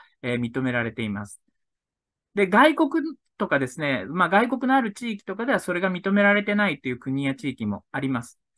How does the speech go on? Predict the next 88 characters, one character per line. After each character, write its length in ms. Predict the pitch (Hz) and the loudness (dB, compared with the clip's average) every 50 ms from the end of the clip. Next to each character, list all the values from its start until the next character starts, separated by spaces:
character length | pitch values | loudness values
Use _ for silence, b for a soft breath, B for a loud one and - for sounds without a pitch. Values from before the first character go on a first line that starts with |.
| b b b b b | b b b b b
で、 80 | - 175 | -8 0
そ 160 | - 233 240 | 4 4 6
れ 100 | 285 320 | 6 6
は 120 | 302 202 | 6 6
ど 160 | 147 160 175 190 | 6 4 2 2
っ 60 | 190 | 0
ち 140 | - 262 262 | -4 -6 -4
が 140 | 262 247 | -4 -4
正 280 | - 240 226 240 240 233 | -4 -4 -2 -2 -4 -4
し 160 | - 254 226 202 | -4 -6 -6 -6
い 40 | |
と 100 | - 143 | -6 -4
か 120 | - 196 165 | -2 -2 0
間 160 | 143 139 139 - | 0 0 -2 -2
違 220 | 175 175 185 170 | -6 -4 -4 -4
い 40 | 147 | -4
と 100 | - 123 | -4 -6
か 80 | 123 117 | -4 -4
い 60 | 113 | -4
う 60 | 113 | -4
言 240 | - 123 117 120 113 | -6 -8 -8 -6 -6
葉 120 | 117 110 | -6 -4
で 100 | 98 95 | -4 -6
は 80 | 101 104 | -6 -4
な 180 | 120 123 120 | -4 -2 -4
い 60 | 101 92 | -4 -8
で 140 | 95 92 | -12 -20
す。 100 | - _ _ _ B B B B B - | -20 _ _ _ B B B B B -2
た 80 | 349 | 2
だ 160 | 311 269 233 | 4 4 4
日 100 | 214 214 | 6 4
本 240 | 220 269 262 233 214 | 4 4 4 4 2
で 80 | 208 226 | 2 2
は 140 | 220 175 151 | 2 2 0
事 140 | 160 190 196 | -2 -6 -4
実 260 | 202 185 - - - | -6 -6 -8 -10 -10
と 120 | - 123 | -10 -10
し 100 | - - | -10 -6
て、 240 | - 131 131 - _ _ _ _ | -6 -6 -6 -6 _ _ _ _
権 280 | - 190 180 165 143 | -2 -2 -2 -2 -2
利 140 | 135 117 - | -4 -6 -6
と 100 | 123 120 | -6 -8
し 100 | - - | -8 -4
て、 200 | - 180 - - | -4 -4 -4 -4
法 260 | - - 170 165 160 160 | -6 -4 -2 0 0 0
律 220 | 170 165 - - | -2 -8 -10 -10
と 140 | - 160 160 | -8 -8 -8
し 100 | - - | -8 -6
て、 260 | - 277 196 - - _ | -4 -4 -4 -4 -8 _
こ 140 | - 170 156 | -8 -6 -4
の 140 | 151 143 | -4 -4
人 280 | 139 147 147 151 151 143 | -4 -6 -6 -6 -6 -6
工 220 | - 156 151 151 | -4 -4 -4 -4
妊 220 | 147 143 143 147 147 | -4 -4 -4 -6 -6
娠、 300 | 139 - - 143 143 139 _ _ _ _ _ _ _ _ _ _ _ _ - | -8 -10 -10 -10 -10 -10 _ _ _ _ _ _ _ _ _ _ _ _ -14
人 300 | 131 131 151 156 165 165 | -12 -8 -6 -6 -6 -6
工 160 | - 208 202 | -4 -4 -4
的 240 | 196 160 - - 202 | -4 -4 -6 -4 -4
に 140 | 196 175 156 | -4 -4 -4
妊 160 | 147 143 147 | -6 -6 -6
娠 340 | 147 - - 156 151 151 147 | -8 -10 -12 -12 -10 -10 -10
を 80 | 147 | -10
で 120 | 139 127 110 | -8 -10 -10
す 140 | - - 185 | -10 -10 -12
ね、 80 | 147 | -12
ス 120 | 131 - - | -12 -8 -8
ト 80 | 156 143 | -8 -8
ッ 20 | |
プ 120 | - - - | -8 -12 -16
す 100 | - 131 | -14 -12
る 120 | 131 123 | -12 -12
権 240 | - - 143 139 127 | -8 -6 -6 -6 -6
利 100 | 147 190 | -6 -2
が 160 | 254 269 208 | -2 -2 -2
認 220 | 127 117 113 117 107 | -2 -4 -6 -6 -8
め 120 | 107 107 | -6 -8
ら 120 | 107 98 | -8 -10
れ 100 | 92 101 | -10 -12
て 100 | - - | -12 -10
い 100 | 107 90 | -12 -12
る 100 | - - _ | -12 -14 _
と 60 | 165 | -8
い 60 | 160 131 | -8 -6
う 40 | |
こ 120 | - - - | -6 -10 -18
と 80 | - | -20
で 120 | _ - - | _ -20 -20
す。 160 | - _ | -20 _